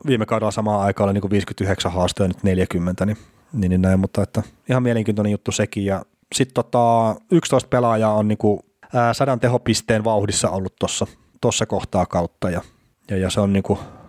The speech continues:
sitten yhdeksän viisi, yhdeksän kuusi kauden jälkeen olisi niinku eniten, että sillä on ollut kaksitoista kappaletta sadan pisteen pelimiehiä, mutta että tässä on nyt kautta vähän vielä kesken, että katsotaan nyt montako sitten rikkoo sen sata pistettä lopulta.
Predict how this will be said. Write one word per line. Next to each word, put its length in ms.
sitten 360
yhdeksän 340
viisi, 240
yhdeksän 340
kuusi 320
kauden 280
jälkeen 420
olisi 160
niinku 220
eniten, 420
että 180
sillä 200
on 40
ollut 200
kaksitoista 680
kappaletta 600
sadan 240
pisteen 340
pelimiehiä, 640
mutta 260
että 120
tässä 240
on 100
nyt 100
kautta 320
vähän 240
vielä 180
kesken, 480
että 240
katsotaan 380
nyt 100
montako 280
sitten 180
rikkoo 360
sen 100
sata 180
pistettä 380
lopulta. 420